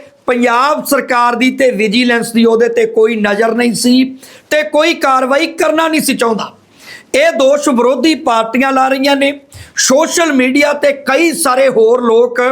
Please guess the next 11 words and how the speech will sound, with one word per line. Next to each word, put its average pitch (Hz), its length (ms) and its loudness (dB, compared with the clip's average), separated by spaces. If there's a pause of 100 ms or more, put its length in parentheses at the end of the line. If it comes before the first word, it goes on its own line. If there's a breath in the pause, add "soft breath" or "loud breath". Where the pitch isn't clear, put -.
(420 loud breath)
ਇਹ 285 260 0
ਚਾਰ 269 380 0
ਪੰਜ 277 420 -2 (100)
ਤਰ੍ਹਾਂ 269 260 0
ਦੇ 254 100 2
ਦੋਸ਼ 220 420 2
ਕੱਲ੍ਹ 262 260 0
ਦੇ 269 180 2
ਲਾ 208 220 0
ਰਹੇ 247 180 0
ਨੇ, 247 320 -2